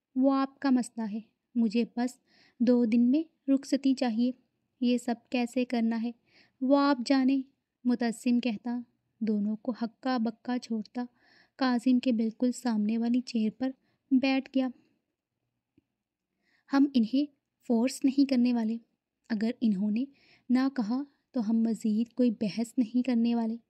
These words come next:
सिकंदर साहब होश में आते बोले। तो ठीक है, मैं कल ही इसे उठवा कर निकाह कर लूँगा। फिर, फिर मुझे मत कहिएगा कि तुमने ऐसा क्यों किया। कोई शरीफ घर का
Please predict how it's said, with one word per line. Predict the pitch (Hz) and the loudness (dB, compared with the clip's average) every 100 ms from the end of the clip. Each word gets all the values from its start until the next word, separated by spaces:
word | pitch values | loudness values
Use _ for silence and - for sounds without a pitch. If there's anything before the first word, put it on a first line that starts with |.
| _ _ _ _ _ _ - | _ _ _ _ _ _ -8
सिकंदर | 254 240 214 226 | -4 0 0 -2
साहब | 220 240 208 220 _ _ _ _ | -4 -4 -4 -8 _ _ _ _
होश | 269 277 277 285 | 2 2 2 4
में | 285 | 4
आते | 269 277 277 | 2 2 0
बोले। | 214 196 185 - _ _ _ _ _ _ _ _ _ _ _ _ _ _ _ _ _ _ _ _ _ _ _ - | 0 -6 -6 -10 _ _ _ _ _ _ _ _ _ _ _ _ _ _ _ _ _ _ _ _ _ _ _ -4
तो | 311 | 0
ठीक | 302 302 294 | 4 4 4
है, | 294 285 _ _ - | 0 -2 _ _ -4
मैं | 240 | -4
कल | - 226 | -2 -2
ही | 202 247 | 0 0
इसे | 254 262 | 0 0
उठवा | 254 - 226 220 | 0 -2 -4 -4
कर | 220 254 _ _ _ - | -6 -8 _ _ _ 0
निकाह | 247 - 240 - | 0 0 -6 -4
कर | 254 226 | -4 0
लूँगा। | 240 233 | 0 0
फिर, | 240 240 240 _ _ _ _ - | -2 -4 -6 _ _ _ _ 0
फिर | 285 | 4
मुझे | 262 240 254 | 4 4 4
मत | 254 269 - | 4 2 -2
कहिएगा | 285 233 262 247 247 _ _ _ - | -4 2 2 0 -4 _ _ _ -4
कि | 254 | 0
तुमने | 254 247 254 | 4 4 4
ऐसा | 247 233 247 | 0 -2 -6
क्यों | 233 254 | 0 0
किया। | 233 233 233 - _ _ _ _ _ - | 2 0 -2 -10 _ _ _ _ _ 0
कोई | 254 | 0
शरीफ | 233 247 220 226 - | 2 2 2 -2 -2
घर | 233 | -4
का | 233 254 | -2 -6